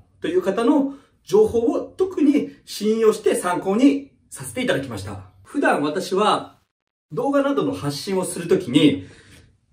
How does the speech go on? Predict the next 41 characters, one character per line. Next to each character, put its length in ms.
全 260
部 100
は 160
無 140
理 80
に 100
せ 160
よ、 240
な 200
る 120
べ 140
く 400
参 240
考 160
に 80
し 60
た 140
方 480
に 420
声 220
を 160
か 160
け 140
て 220
発 280
信 240
を 120
す 160
る 140
よ 120
う 60
に 300
し 120
て 360
お 60
り 120
ま 140
す。 160
例 280
え 20
ば、 480